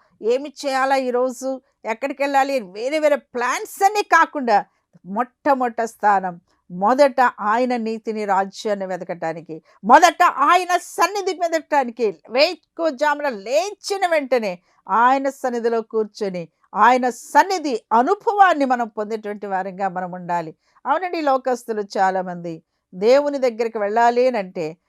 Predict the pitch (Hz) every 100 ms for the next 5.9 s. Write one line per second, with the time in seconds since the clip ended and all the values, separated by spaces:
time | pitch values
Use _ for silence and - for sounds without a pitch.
0 | _ - 208 240 247 208 208 247 247 214
1 | 240 320 330 302 254 226 208 185 185 -
2 | 196 170 170 165 - _ - 196 214 208
3 | 196 196 240 240 226 190 190 160 175 160
4 | 160 - - 254 277 277 240 _ _ -
5 | 233 262 277 247 208 185 190 185 180